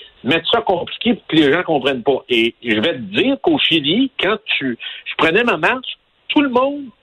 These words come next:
tout le monde, sans exception, portait le masque. Alors, mais il y a, il y a une autre école de pensée qui dit que, dans le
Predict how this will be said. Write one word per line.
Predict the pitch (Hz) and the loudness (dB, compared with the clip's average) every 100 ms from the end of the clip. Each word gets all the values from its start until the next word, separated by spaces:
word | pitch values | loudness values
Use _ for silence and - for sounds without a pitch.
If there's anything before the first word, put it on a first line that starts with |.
| _ - | _ 0
tout | 262 | 2
le | |
monde, | 208 240 262 233 - _ - - | 4 2 0 -4 -12 _ -8 -2
sans | 285 240 | 0 2
exception, | 190 - 123 - 151 180 233 _ _ _ - | 0 -2 -6 -2 0 0 -4 _ _ _ -6
portait | 147 - 143 | -6 0 0
le | 120 | 0
masque. | 120 101 - - - _ _ - - - | -4 -4 -8 -12 -16 _ _ -20 -20 -4
Alors, | 101 127 - _ _ _ _ _ _ _ | 0 0 -2 _ _ _ _ _ _ _
mais | 127 135 - | -2 -2 0
il | 135 | -4
y | |
a, | 135 | -2
il | 131 | 0
y | |
a | 147 | 0
une | 190 | 0
autre | 220 190 | 0 0
école | 202 190 | 0 -2
de | 170 | -2
pensée | 170 147 - 269 | -2 -4 -4 -6
qui | 165 | -6
dit | 120 202 208 | -6 -4 0
que, | |
dans | 156 | 2
le | 135 | 0